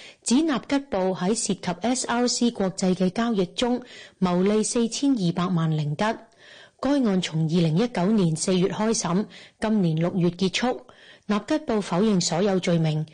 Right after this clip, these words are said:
表示自己受到金融顧問嘅誤導。納吉布上任後成立一馬發展基金，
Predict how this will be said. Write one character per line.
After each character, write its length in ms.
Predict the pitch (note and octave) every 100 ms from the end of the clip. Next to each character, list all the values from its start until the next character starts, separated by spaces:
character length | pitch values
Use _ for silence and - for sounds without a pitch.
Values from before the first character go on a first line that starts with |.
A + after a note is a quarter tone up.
| - -
表 140 | F#3 A#3
示 220 | A#3 G3
自 220 | - F3+
己 180 | F3 G3
受 240 | G#3+ F3+
到 180 | F3 F3
金 200 | F3 A#3+
融 180 | G3+ D#3
顧 140 | -
問 220 | F3 D#3+ D#3+
嘅 220 | E3+ F3
誤 180 | F3+ F3
導。 400 | F3 E3+ F3 - - - - _
納 200 | A#3+ A#3+
吉 120 | E4+ F4
布 200 | C4 A3+
上 260 | - F#3 G3
任 180 | F#3+
後 280 | F3 F3+ F3
成 240 | - E3+ D#3+
立 260 | E3+ F3
一 60 | A#3+
馬 260 | G3 E3+
發 160 | F3 F#3
展 240 | - F3+
基 140 | G#3 A3
金， 260 | A3 G#3+